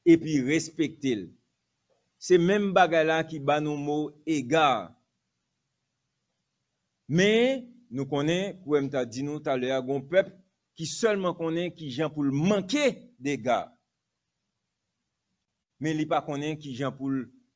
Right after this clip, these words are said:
aji avèk ega à l'égard de moun qui a conduit. Au contraire, ou a conduit dans bon chemin, c'est ou même qui gen pi gwo non, qui m-, pi move non, et puis c'est ou même qui maltraite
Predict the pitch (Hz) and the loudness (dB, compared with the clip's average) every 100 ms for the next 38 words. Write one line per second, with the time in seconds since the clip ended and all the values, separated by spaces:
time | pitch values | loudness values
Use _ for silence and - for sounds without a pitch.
0 | _ _ 135 131 117 - 185 175 - _ | _ _ -4 -4 -4 -8 -10 -12 -16 _
1 | 131 120 135 131 127 107 143 113 107 80 | -10 -6 -6 -8 -10 -2 2 2 0 -4
2 | - _ _ _ _ _ _ _ _ _ | -14 _ _ _ _ _ _ _ _ _
3 | _ 131 131 131 107 143 147 147 143 120 | _ -4 -2 -4 -2 2 4 4 4 0
4 | 92 - _ - 117 117 135 135 123 113 | -4 -14 _ -10 -8 -6 -4 -4 -6 -12
5 | - _ _ 120 117 117 - _ _ _ | -20 _ _ -6 -4 -6 -12 _ _ _
6 | _ _ 143 123 113 135 107 76 - _ | _ _ -8 -8 -6 -6 -6 -10 -18 _
7 | _ _ _ _ _ _ 127 139 127 165 | _ _ _ _ _ _ -8 -6 -4 -2
8 | 196 208 127 135 165 151 139 202 196 160 | -2 -4 -6 -8 -6 -6 -2 -2 -2 -2
9 | 151 156 160 156 180 214 - _ _ _ | -2 -2 -2 -2 -2 -4 -10 _ _ _
10 | - 151 147 143 139 139 135 110 123 - | -2 0 0 -2 -4 -8 -10 -8 -8 -6
11 | 190 147 151 139 165 185 - - _ _ | -2 2 2 2 -2 -6 -12 -20 _ _
12 | - 185 185 185 226 220 202 160 156 156 | -8 -4 -4 -4 -2 2 2 4 2 0
13 | 190 190 _ - 131 135 143 139 139 147 | -4 -6 _ -8 -6 -6 -2 0 0 -2
14 | 139 135 131 127 123 123 | -4 -6 -6 -6 -6 -6